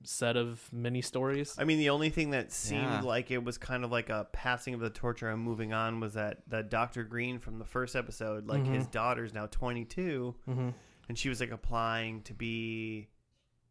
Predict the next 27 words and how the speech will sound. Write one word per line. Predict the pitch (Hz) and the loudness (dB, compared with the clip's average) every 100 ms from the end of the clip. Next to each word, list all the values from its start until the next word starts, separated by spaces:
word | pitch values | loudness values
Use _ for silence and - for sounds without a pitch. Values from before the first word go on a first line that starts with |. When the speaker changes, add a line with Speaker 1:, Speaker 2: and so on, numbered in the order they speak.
| - | -8
Speaker 1:
Applying | 123 160 147 | 2 6 6
for | 147 127 | 6 6
an | 117 | 4
internship, | 123 117 120 131 | -2 -4 0 0
I | |
think. | 127 | 2
Speaker 2:
internship | 120 98 101 - - | 0 0 -4 -6 -4
Speaker 1:
Yeah. | - | -2
Speaker 2:
at, | 110 - | -2 -2
at | 110 107 | -6 -4
the | 101 | -4
Speaker 3:
Yeah. | 107 | 2
Speaker 2:
hospital. | 117 117 - 85 53 - 120 | 2 2 -2 -4 -6 -8 -6
Speaker 1:
Mm-hmm. | 117 | -6
Speaker 3:
So | 117 156 | -2 -2
some | 156 156 | 0 -4
full | 147 - 190 | -6 2 2
circle, | 180 - 127 - 95 | 2 2 2 2 0
but | 92 87 | 2 -2
not | 139 160 - | 0 -2 -2
really. | 135 127 113 107 110 _ _ - - - - - _ _ _ - - - - - _ _ _ | -2 0 -2 -4 -8 _ _ -16 -16 -16 -20 -20 _ _ _ -20 -20 -20 -20 -20 _ _ _
Yeah, | 196 190 175 | 2 4 4
and | 196 180 | 0 2
I | 190 | 2
guess, | 185 180 143 | 4 2 4
and | 156 | 4
then, | 160 156 | 4 2